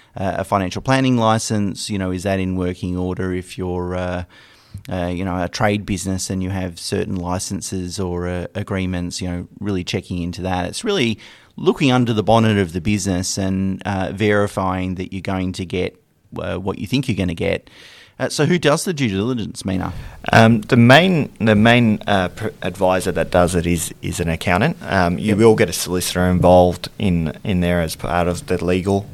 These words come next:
Speaker 2: uh, due dil-, due diligence, as you mentioned, Stuart.
Speaker 1: Yep.
Speaker 2: But the accountant is the, is the person that really vets all the financial records a-, a-, and,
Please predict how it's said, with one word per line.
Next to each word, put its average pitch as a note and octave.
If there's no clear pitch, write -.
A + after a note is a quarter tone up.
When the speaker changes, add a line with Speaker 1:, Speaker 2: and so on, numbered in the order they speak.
Speaker 2:
uh, F#2
due G2
dil-, F#2+
due G2
diligence, G2
as F#2+
you F#2+
mentioned, G2
Stuart. C#3
Speaker 1:
Yep. A#2+
Speaker 2:
But A#2
the C3
accountant C3
is G#2
the, G#2+
is G#2+
the G2+
person G2
that F2+
really G2+
vets G2
all F#2
the F2+
financial F#2
records E2+
a-, E2
a-, -
and, F2